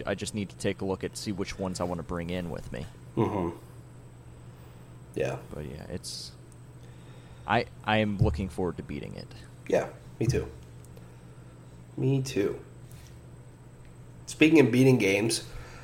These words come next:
Speaker 2: I,
Speaker 1: Yeah.
Speaker 2: uh, I finished Final Fantasy seven Remake this week.
Speaker 1: Wow, all right.
Speaker 2: Yeah.
Speaker 1: How,
Speaker 2: Took
Speaker 1: how'd you like it?
Speaker 2: I thoroughly enjoyed it, I think. Uh, it, it really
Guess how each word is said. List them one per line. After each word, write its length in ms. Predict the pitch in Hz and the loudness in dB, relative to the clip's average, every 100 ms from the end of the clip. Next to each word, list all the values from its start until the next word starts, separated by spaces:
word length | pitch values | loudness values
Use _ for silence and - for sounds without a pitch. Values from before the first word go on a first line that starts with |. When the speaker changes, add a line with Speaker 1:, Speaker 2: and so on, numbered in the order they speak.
| - - | -10 0
Speaker 2:
I, 140 | 104 117 | 4 8
Speaker 1:
Yeah. 120 | 113 | 8
Speaker 2:
uh, 220 | 104 98 95 - - - | 10 8 4 -4 -4 4
I 80 | 127 | 4
finished 400 | - 151 147 147 | 10 10 10 6
Final 240 | 139 143 | 6 6
Fantasy 300 | 143 147 143 | 8 8 8
seven 300 | - 143 139 | 8 8 8
Remake 480 | 139 175 90 - - - - | 8 6 4 2 -10 -14 -10
this 180 | - - | -6 4
week. 120 | 120 | 8
Speaker 1:
Wow, 400 | 220 220 101 76 - | 8 8 6 2 -4
all 160 | - 190 | 2 2
right. 600 | 208 226 220 120 - - - - | 6 4 4 2 -4 -12 -10 0
Speaker 2:
Yeah. 300 | - - - - - - - - | 4 6 4 -2 -16 -18 -18 -8
Speaker 1:
How, 140 | - 147 | 2 6
Speaker 2:
Took 160 | 175 170 | 6 4
Speaker 1:
how'd 420 | - - 165 190 | 0 8 8 10
you 100 | 208 | 6
like 280 | 202 208 - | 6 6 2
it? 100 | - - - - - - | -6 -8 -16 -16 -8 6
Speaker 2:
I 680 | 135 170 277 254 233 185 - - - - - - - - - - - | 8 10 10 8 8 2 -2 -14 -18 -18 -18 -18 -18 -18 -18 -16 -10
thoroughly 640 | - 175 170 160 139 123 | 6 12 12 12 12 12
enjoyed 440 | 110 104 101 82 | 8 6 4 4
it, 200 | 78 - - | 2 -2 0
I 120 | 110 | 0
think. 520 | - 104 82 - - - - | 2 2 2 -2 -8 -14 0
Uh, 320 | 117 120 107 - | 4 6 6 6
it, 400 | - 156 151 156 | 2 2 0 6
it 140 | 170 180 170 | 6 8 6
really 760 | 202 214 208 208 190 156 135 | 10 10 10 4 4 4 2